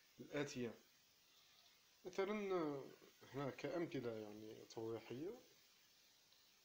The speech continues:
الكتاب مغلف، كتاب التربية العلمية والتكنولوجيا مثلا،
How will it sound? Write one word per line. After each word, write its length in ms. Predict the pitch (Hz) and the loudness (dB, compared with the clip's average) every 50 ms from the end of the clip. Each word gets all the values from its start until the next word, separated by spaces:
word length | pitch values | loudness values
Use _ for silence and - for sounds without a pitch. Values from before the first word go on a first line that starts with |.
| - 135 | -16 -14
الكتاب 520 | 123 - - 147 139 - - 190 185 160 | -12 -4 -4 -4 -2 4 4 4 4 6
مغلف، 720 | 156 156 151 135 131 147 170 185 185 185 - - - - - - - - - - | 4 4 6 6 6 6 6 4 4 2 0 -8 -10 -12 -12 -12 -14 -14 -14 -14
كتاب 420 | - 127 - - 170 165 - - | -14 -10 4 6 6 6 6 2
التربية 520 | - - - 147 131 120 120 131 131 131 | -6 2 4 6 6 6 4 4 4 6
العلمية 520 | 127 123 123 135 143 147 143 135 127 127 127 | 6 6 6 6 6 4 4 4 4 4 4
والتكنولوجيا 540 | 120 - - - - 131 127 123 117 151 165 | 2 2 -2 -4 -2 0 0 2 2 2 0
مثلا، 520 | 156 - - 151 147 160 156 147 139 | 0 0 2 0 0 2 0 0 0